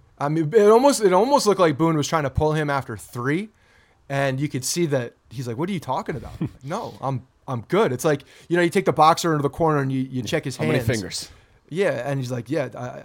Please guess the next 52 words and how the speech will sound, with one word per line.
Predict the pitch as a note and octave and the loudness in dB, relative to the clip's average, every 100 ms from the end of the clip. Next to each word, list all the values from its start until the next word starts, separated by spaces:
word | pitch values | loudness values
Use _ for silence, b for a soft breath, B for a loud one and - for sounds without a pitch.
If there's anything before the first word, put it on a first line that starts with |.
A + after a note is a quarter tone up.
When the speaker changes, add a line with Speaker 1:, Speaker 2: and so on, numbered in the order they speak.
| C3 | -12
Speaker 1:
there's, | A#2 G#2 | -12 -12
there's | - A#2+ | -12 -12
clearly | - - D#3 D3 D3 | -10 -2 0 2 0
two | - C#3+ | -2 -2
hand-, | A#2 A#2 - | -4 -10 -16
two, | - F3 | -12 -12
clearly | - F3+ F#3 G3 | -8 -2 0 0
two | G#3 A#3 | -2 -2
fingers. | F#3 D3 C#3+ D3+ | -2 0 -2 -4
My | C3 | -6
hands | B2+ D#3 | -4 -2
are | G3+ | -2
good. | D#3 C3+ | 0 0
Speaker 2:
No | B2+ | 2
one's | D3 F3+ | 2 2
Speaker 1:
I'm | - | 0
Speaker 2:
tapping | E3+ D#3 F#3 | 0 0 4
my | F#3 | 4
Speaker 1:
fine." | F3+ | 6
Speaker 2:
neck | E3+ E3+ - | 4 2 -2
to | C#3+ | -2
tell | E3 C3+ | 2 4
me | D3+ | 4
how | C#3 C3 | 4 2
many | D#3+ | 0
fingers | E3 C3 B2 A#2 | 0 0 0 0
Speaker 1:
If | |
Speaker 2:
you're | A2+ | 0
Speaker 1:
you | |
Speaker 2:
holding | A2+ A2 | 0 6
Speaker 1:
throw | E3 F3 | 6 8
Speaker 2:
up. | |
Speaker 1:
that | G3+ - | 6 4
towel | - E3 C#3+ C3 D3+ | 4 6 6 2 -2
in, | C#3+ B2 C#3+ | -2 -4 -6
I | B2 A#2 | -8 -8
will | C#3 - | -8 -10
kill | - - C4 | -12 -8 -6
you. | E3+ A#2 - - | -6 -8 -12 -10
Speaker 2:
The | G2+ C3+ | 0 0
thing | - D3+ F3 F#3 | 2 2 2 2
that | E3+ D#3 - | 2 2 4
I | B2 B2 A#2 A#2 A2+ A2 - _ _ _ _ - | 4 4 4 2 0 -2 -6 _ _ _ _ -4
immediately, | G#2+ D3+ G3+ E3 D#3 A#2 A#2+ G2 F2+ - - | -2 0 0 2 2 0 -4 -6 -8 -14 -4
uh, | A#2 G#2 G2 F2+ F2 - _ _ _ _ _ _ _ _ _ - F2+ | 0 0 0 -2 -6 -10 _ _ _ _ _ _ _ _ _ -20 -8
realized | A2+ C3+ B2+ A#2 G#2 | 0 4 4 2 0
I | |
love | G#2+ A#2 A2+ | 0 0 0
so | - | -2
much | A#2 A2 | -4 -4
about | G#2 G2+ | -4 -4
Severino, | - G#2+ G#2 F#2+ F2 | -4 -6 -6 -6 -8